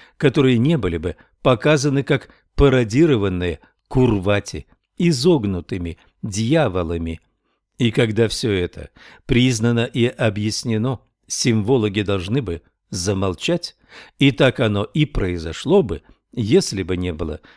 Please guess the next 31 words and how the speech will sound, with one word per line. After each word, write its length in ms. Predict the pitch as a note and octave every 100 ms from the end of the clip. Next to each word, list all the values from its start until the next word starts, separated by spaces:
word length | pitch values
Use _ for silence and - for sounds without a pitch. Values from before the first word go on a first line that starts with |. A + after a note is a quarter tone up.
| -
материалистических 1200 | A#2+ B2 C#3+ B2 A#2+ A#2+ - F3+ - B2+ - A#2+
критиков, 540 | - E3 E3+ C#3+ D3 -
которые 400 | A#2+ B2+ C#3 C3
отрицают 920 | C3+ A#2 A2+ G#2 - G#2+ A#2 C#3+ - - -
такое 480 | - C3 - A#2+ B2+
всемогущество 960 | B2+ C#3+ B2 A2+ G#2 A2+ C3+ C3+ - C#3
дьявола 540 | G#2 G2+ A2 A#2 B2
в 80 | G#2
этом 300 | G2+ B2 G2+
мире. 340 | G2+ G2+ D#2 _ - - _
Ибо 420 | D3+ D#3+ A2+ D#2+ -
если 460 | A2 B2 C3+ A#2+
Рим 320 | C#3 A2+ D2 - _ - - -
признаёт 640 | B2 A#2 A#2 A#2+ C3+ -
эти 200 | G#2+ A#2+
подобия, 580 | A2 G2+ D3 A2+ D#2+ - - _
то 140 | - B2+
тем 280 | - B2
же 140 | G2+ A2+
он 120 | G#2+
претендует 680 | A2+ G#2+ A#2+ A2 A2 G#2 G2+
на 140 | G#2+
право 320 | - A2 G2
суждения 600 | F#2+ A2 F2+ F#2+ G#2 G2
о 200 | - -
том, 340 | G#2 - D3+ A2+ - - -
где 260 | A#2 A2 C#3+
истинный 720 | - E3 - - E2 D#2 - _ _
и 120 | C#3+
где 240 | A#2+ G#2 B2+
ложный 380 | B2+ A2+ F#2